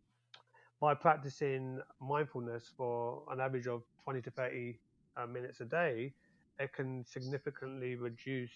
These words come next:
your anxiety, stress, and depression scores. And I was like, "Aha, well," you know, especially being in this sort of covid nineteen situation,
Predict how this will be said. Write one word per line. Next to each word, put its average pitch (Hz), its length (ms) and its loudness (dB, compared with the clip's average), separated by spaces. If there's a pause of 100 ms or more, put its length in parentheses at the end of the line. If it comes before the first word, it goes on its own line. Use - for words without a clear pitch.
your 120 380 0 (300)
anxiety, 127 540 -2
stress, - 380 -6
and 120 100 -6
depression 120 420 -6
scores. 110 420 -6 (880)
And 120 120 -4
I 120 80 0
was 120 100 -4
like, 123 180 0
"Aha, 131 480 6 (760)
well," 131 480 6 (680)
you 147 80 -6
know, 123 100 0
especially 143 420 4
being 139 180 0
in 131 100 0
this 131 140 -6
sort 135 140 2
of 131 80 -4 (220)
covid 135 300 2
nineteen 131 400 0
situation, 139 800 2